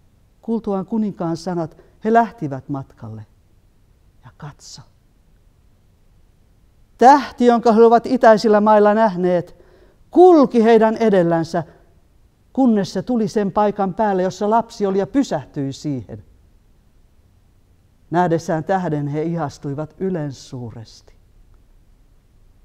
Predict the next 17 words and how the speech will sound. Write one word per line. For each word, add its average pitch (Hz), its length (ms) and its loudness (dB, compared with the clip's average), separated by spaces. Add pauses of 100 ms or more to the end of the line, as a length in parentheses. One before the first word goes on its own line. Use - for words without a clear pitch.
(480)
Ja 123 60 -16
he 135 120 -10
menivät 151 420 -2
huoneeseen 151 760 -6
ja 139 120 -10
he 135 240 -10 (2000)
näkivät 190 600 -4
lapsen 170 460 -10
ynnä 147 280 -8
Marian, 113 560 -10 (560)
hänen 147 440 -8
äitinsä. 143 600 -14 (1800)
Ja 185 80 0
he 214 100 6
lankesivat 220 680 4
maahan 202 420 0
ja 175 240 -2